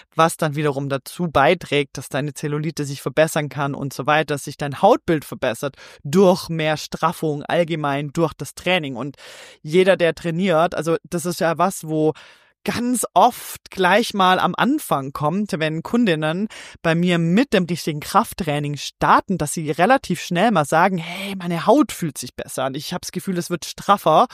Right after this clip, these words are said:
Und das haben wir natürlich zu verdanken durch das Krafttraining und einer ausgewogenen Ernährung dann und einer proteinreichen Ernährung, wo ich find, ähm, da ist Kollagen. Meiner Meinung nach wird es hier überbewertet im,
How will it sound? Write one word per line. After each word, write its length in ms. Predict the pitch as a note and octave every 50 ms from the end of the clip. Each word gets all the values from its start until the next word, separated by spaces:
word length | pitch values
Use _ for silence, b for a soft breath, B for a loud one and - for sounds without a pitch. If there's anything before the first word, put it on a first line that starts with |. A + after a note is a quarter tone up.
| B B B B B B B
Und 180 | - E3+ E3 F3
das 160 | F3+ - -
haben 160 | F3 F3+ F#3
wir 60 | G3
natürlich 540 | F3+ E3+ D#3+ - - - A#3+ A#3 A3 - -
zu 80 | - D3+
verdanken 520 | - E3 C3+ - D3 D3+ D3+ - D3+ D3
durch 180 | - F3 E3 -
das 180 | - D#3+ -
Krafttraining 680 | - - E3 D3+ - - - - C#3 C#3 C#3 D3 C#3 -
und 340 | - F#3 F#3+ G3 F3 - B B B B B -
einer 100 | D#3+ -
ausgewogenen 600 | C#3+ D3+ - - - D3+ D3+ D3 D3+ D3 D3 -
Ernährung 480 | - C3+ C#3 C3+ D#3 F3+ E3 E3 D3 C3
dann 160 | D3 C#3+ C#3
und 200 | - C3 B2+ B2
einer 140 | - D#3 D3+
proteinreichen 1200 | - - - E3 - - E3 - _ - A3 G#3 G#3+ G#3 F#3+ - - - - - - D3 C3+ C3+ B B B B B B B B
Ernährung, 680 | - C3+ C#3+ C#3+ C#3 C#3+ D3 D3 B2+ C3 C3+ C3+ B2
wo 80 | - -
ich 180 | - C#3 D3 -
find, 460 | - - D#3 C#3+ C#3+ D3 C#3 - - -
ähm, 480 | C#3+ C#3 C3+ C3 C3+ C3 C3 C3 B2+ _ _ _ _ _ _ _ _ _ _
da 140 | - D3+ C#3+
ist 220 | G2 A#2+ - -
Kollagen. 440 | - E3 D3+ C#3+ C#3 - C#3+ D3 D3
Meiner 280 | D#3 D3+ E3 F#3+ G#3+ G3+
Meinung 320 | G3+ F#3 F#3 F3+ F3+ F3
nach 420 | E3+ D#3+ D#3+ D#3+ E3 - - - D#3+
wird 180 | D#3+ E3 -
es 100 | D3+ -
hier 100 | - E3+
überbewertet 800 | - G3+ F#3+ G3 E3 E3 D#3 E3 D#3+ D#3+ F3 - - F3 - - -
im, 420 | E3 E3 D#3+ D#3+ D#3+ D#3+ D#3+ D#3+